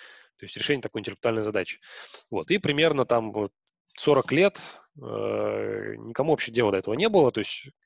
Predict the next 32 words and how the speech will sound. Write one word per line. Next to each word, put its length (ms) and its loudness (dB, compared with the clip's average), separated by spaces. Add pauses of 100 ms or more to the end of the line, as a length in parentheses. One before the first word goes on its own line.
(140)
были 140 4
какие-то 220 -6
теоретические 440 0
работы, 340 4
какие-то 320 0
отдельные 300 2
люди 160 -2
этим 180 -4
занимались, 460 2
там 100 -4
и 40 -6
в 40 -8
Советском 340 -2
Союзе, 280 -2
и 40 -4
на 80 -2
Западе. 400 0 (720)
Э, 220 -6
вот 140 -4
у 20 -6
нас 100 2
тоже 160 2
в 40 -4
Советском 220 0
Союзе 220 0
было 260 4
огромное 300 -2
направление, 460 0
связанное 280 -2
с 60 -14
нейронными 320 -4
сетями. 480 -2